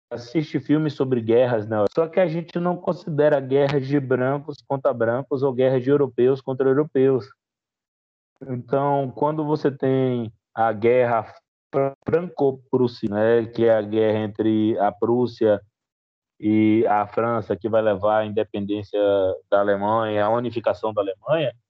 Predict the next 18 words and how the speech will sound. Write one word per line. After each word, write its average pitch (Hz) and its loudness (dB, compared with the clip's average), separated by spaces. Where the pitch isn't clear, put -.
a 120 0
gente 135 -4
chama 147 -2
de 151 2
guerra 143 2
franco-prussiana, 160 -2
ou 117 -2
seja, 101 -2
eles 131 2
são 139 -2
todos 151 -2
brancos, 131 -2
europeus, 135 0
mas 123 -2
nós 135 -2
reconhecemos 139 0
suas 139 0
diferenças. 104 -2